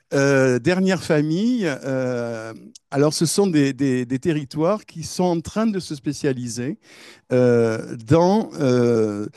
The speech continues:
ce que, euh, on, on pourrait appeler la, la production énergétique. Alors au départ,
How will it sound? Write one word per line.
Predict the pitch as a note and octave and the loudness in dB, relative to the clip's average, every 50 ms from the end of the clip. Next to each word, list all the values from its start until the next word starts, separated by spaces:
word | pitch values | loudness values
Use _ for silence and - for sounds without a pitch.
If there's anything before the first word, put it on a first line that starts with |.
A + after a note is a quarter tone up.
| - - - - - - | -18 -20 -20 -20 -16 -10
ce | - - - | -10 -8 -2
que, | - D#3+ | 2 4
euh, | D#3 D3 C3+ C3 B2+ | 6 6 6 6 4
on, | - D3 C3 B2+ - - - - - B1+ C#2+ - F2 C#3 C3 - - - - - | 4 2 0 0 0 -2 -4 -6 -10 -10 -10 -10 -8 -8 -8 -8 -8 -12 -12 -12
on | B2+ | -10
pourrait | - - D3 C#3 D#3 | -2 0 2 4 4
appeler | D3 C3+ B2 - - D#3 G3+ G#3+ | 4 4 2 0 0 2 2 4
la, | F3 C#3+ C3 A#2+ | 4 4 2 2
la | B2 B2+ B2 | 2 0 0
production | - - F3 D#3 D#3 C#3 - - G3 | 2 0 0 0 0 -2 0 2 2
énergétique. | F#3 F3 E3 D#3 C#3+ D3+ D#3 - - D#3+ C#3+ - | 4 4 2 2 2 0 -2 -2 -2 -10 -8 -6
Alors | C3+ A#2+ A#2 A#2 - | -4 -4 -4 -4 -2
au | - E3 | -4 -2
départ, | D#3 F3+ F3+ - - G3 F3+ E3+ D#3+ C3 - - | 0 -2 -2 -2 -2 -4 -2 -2 -2 -6 -8 -12